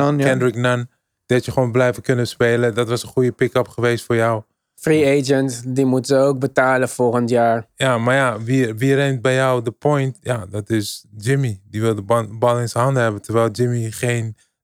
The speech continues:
Speaker 2: dodelijke schutter is.
Speaker 3: Rumors
Speaker 1: Ja.
Speaker 3: dat Jimmy weer lastig was. Rumors dat, eh,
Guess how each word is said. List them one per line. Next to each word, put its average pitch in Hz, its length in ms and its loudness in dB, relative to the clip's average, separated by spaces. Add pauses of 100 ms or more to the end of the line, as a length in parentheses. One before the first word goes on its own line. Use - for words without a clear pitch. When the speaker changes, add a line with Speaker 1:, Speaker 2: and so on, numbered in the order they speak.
(180)
Speaker 2:
dodelijke 120 500 2
schutter 131 380 -2
is. 104 260 -4 (160)
Speaker 3:
Rumors 147 440 2
Speaker 1:
Ja. - 60 -6
Speaker 3:
dat 131 200 -2
Jimmy 135 360 2
weer 131 180 2
lastig 139 460 -2
was. 220 320 -2 (640)
Rumors 127 440 0
dat, 123 300 -2
eh, 120 300 2